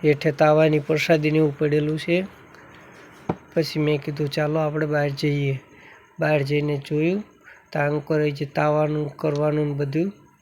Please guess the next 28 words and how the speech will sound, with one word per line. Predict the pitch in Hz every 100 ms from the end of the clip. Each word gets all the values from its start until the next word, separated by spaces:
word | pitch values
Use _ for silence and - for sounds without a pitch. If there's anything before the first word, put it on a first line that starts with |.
| -
ચૂ-, | 160 151 160 196 -
ચૂલો | 160 156 156
ને | 151
એવું | 151 143
બધું | 147 151 151
હતું. | 143 165 208 - _ _ _ - - - _ -
અને | 143 139
આ |
વિસામો | 143 151 165 156 156 156
છે, | 147 160
અને | 160 151 143
ઝાઝા | 143 147 143 151
હોય | 147 147
તો | 143 147
આ | 147
બધાય | 143 147 147 151 151 _ -
તાવો | 156 147 147
થાય | 143 160 165
છે. | - 165 175 - - _ _ _ _ _ -
વિસામાની | 156 151 156 151 156 147
જગ્યા | 147 143 151 151
છે | - 156
મોટા | 151 147 156
મોટી, | 151 151 147 175 196 - _ _ _ _ - - - _ _ _ _ _ _ _ _ _ - - - _ _
ઘણી | - 147 156
મોટી | 151 147 151
જગ્યા | 139 139 151 143
છે. | 160 175